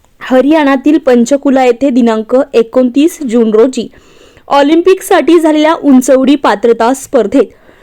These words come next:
सर्वेशनं दोन मीटर आणि पंचवीस सेंटीमीटर उंच उडी घेत जागतिक क्रमवारीत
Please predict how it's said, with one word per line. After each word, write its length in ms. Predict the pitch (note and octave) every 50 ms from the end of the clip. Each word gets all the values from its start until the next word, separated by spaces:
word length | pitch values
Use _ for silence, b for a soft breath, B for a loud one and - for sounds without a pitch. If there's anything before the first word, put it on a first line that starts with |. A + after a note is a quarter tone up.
| b b
सर्वेशनं 640 | - - - D#4+ D4 C#4+ D#4 D#4+ D4+ - F4+ F#4 G4 F#4
दोन 260 | C4 B3+ C4+ D4+ D#4 D4+
मीटर 280 | D4+ D4+ A#3+ D#4+ D#4
आणि 240 | D#4 D4 C#4+ D4 D#4
पंचवीस 600 | - - D#4+ C#4 B3+ B3 A#3 C#4+ D#4+ F#4 - -
सेंटीमीटर 560 | F4+ D4 B3 A#3+ A#3+ C4 B3+ C4 G#3 C#4 C#4
उंच 420 | - - - A#3+ B3 A#3+ A#3 - C4
उडी 220 | A#3 A3+ G#3 A#3+
घेत 220 | G3+ G#3+ B3+ C4+ C4 - - -
जागतिक 440 | A3+ G#3 G#3 - _ - C4+ C4+ C4+ -
क्रमवारीत 520 | B3 A3 G#3 G#3+ G#3 G#3+ G3+ F#3+ A3 A#3